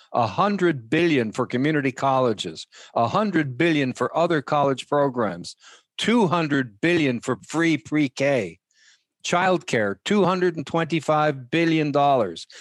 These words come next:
Paid family leave, two hundred and twenty-five billion dollars.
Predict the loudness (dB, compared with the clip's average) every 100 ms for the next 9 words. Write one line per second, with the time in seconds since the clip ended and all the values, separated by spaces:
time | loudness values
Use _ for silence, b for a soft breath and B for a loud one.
0 | B _ 0 2 2 0 0 0 2 2
1 | 4 4 4 2 0 B B B _ 0
2 | 2 2 2 0 0 -2 0 0 0 2
3 | 2 0 -6 -2 2 2 2 2 2 4
4 | 2 0 -4 -8